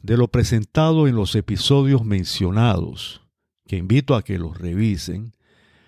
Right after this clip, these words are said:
me ha llevado a resumir las principales conclusiones.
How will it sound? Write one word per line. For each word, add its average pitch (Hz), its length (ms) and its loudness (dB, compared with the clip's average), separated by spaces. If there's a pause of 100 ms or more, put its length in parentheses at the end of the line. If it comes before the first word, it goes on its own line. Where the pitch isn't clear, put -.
(280)
me 113 140 4
ha 170 80 6
llevado 170 480 6
a 160 40 6
resumir 127 680 4
las 131 160 2
principales 113 760 0
conclusiones. 85 1120 -10